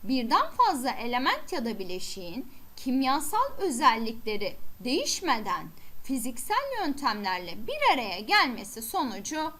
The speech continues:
oluşur. İki, karışımı oluşturan maddeler kendi özelliklerini kaybetmezler. Üç, karışımların sembol ya da formülleri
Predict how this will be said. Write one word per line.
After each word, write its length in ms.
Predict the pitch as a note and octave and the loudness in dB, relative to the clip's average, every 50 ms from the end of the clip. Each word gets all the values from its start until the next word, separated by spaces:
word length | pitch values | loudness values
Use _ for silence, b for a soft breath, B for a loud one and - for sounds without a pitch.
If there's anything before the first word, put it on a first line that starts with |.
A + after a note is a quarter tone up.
| - - - - | -16 -16 -8 -2
oluşur. 500 | C4 C#4 A#3+ G#3+ A3 - - A3+ G#3 F#3 - - - - | 0 0 0 0 -2 -4 -6 -8 -8 -10 -12 -16 -10 -4
İki, 380 | E4+ G#4+ G#4+ - G4+ D4+ F3 - - - - - - - - - - - | -4 -4 -2 0 0 0 0 -2 -10 -18 -20 -20 -20 -20 -20 -20 -20 -14
karışımı 680 | - - G#4+ C5 D#5 D#5+ - - D5 A4+ E4 C4 A3 - | -2 0 0 2 2 0 -2 -2 -2 0 0 -2 -2 -2
oluşturan 760 | - E4 F4+ A4 G#4 - - - G#4 G#4+ A4 A4+ A#4 A#4 A4+ | -4 -4 -2 -2 -2 -2 -4 -4 -2 0 0 0 0 0 2
maddeler 600 | F#4 D4 A3+ A3+ A3+ G3 F#3+ D#3+ E3 G3 C4+ C5 - B B B B B - - | 2 4 2 2 -2 -6 -6 0 4 4 4 4 2 B B B B B -12 -4
kendi 380 | - C4+ A#3+ B3 B3+ B3+ A#4 - E5+ D5+ A4 | 0 0 2 2 2 0 -2 -2 0 -2 -2
özelliklerini 920 | D#4 C4+ D#4 A#3 G3+ G3+ F#3 F3+ - - - G#3+ F#3 F3 F#3+ A#3+ F4 B4 D5 - - - - - - | 0 4 4 4 4 2 -4 -8 -10 -10 -8 -8 -8 -6 -2 -2 -2 -2 -2 -4 -8 -10 -12 -14 -4
kaybetmezler. 1160 | - D#4 E4+ F4 A#3 A3+ A#3+ A#3+ A#3+ - - B3 B3 B3+ C4 - F#3+ G3 - - - - - - - - - - - - - - - - - - - - - C5 C5 A4+ | 8 10 10 10 10 4 0 -2 -2 -2 0 2 2 2 2 0 -2 -4 -6 -6 -8 -14 -14 -14 -14 -16 -16 -16 -16 -18 -18 -18 -18 -18 -18 -18 -18 -4 4 4 4 4
Üç, 240 | - - - - - - - - B B B B - - - | 4 -2 -8 -10 -10 -10 -10 -10 B B B B -12 -8 -2
karışımların 1000 | - B4+ C5 B4 G#4+ - - - D#4 C4 A#3 A3 G3+ - F#3 F#3+ G3+ B3 F4 - - - - - | 2 4 4 4 4 2 2 2 2 2 2 0 -2 -2 -2 -2 0 2 2 2 0 0 -4 -2
sembol 720 | - - - - D#4 C4 B3 B3 B3 A#3+ D#4+ A#4 C5 B4+ G4 | 0 0 0 2 2 2 2 2 2 2 2 2 2 2 2
ya 180 | D#4 C4 A3 G3+ | 0 0 0 0
da 100 | G3+ G3 | -4 -6
formülleri 840 | - - E4+ D#4+ D4 C4 B3 A3 F#3 F#3 F3+ E3+ F3 F#3+ A#3 D#4+ | -4 0 2 2 2 2 0 -2 -4 -4 -4 -4 -2 0 2 2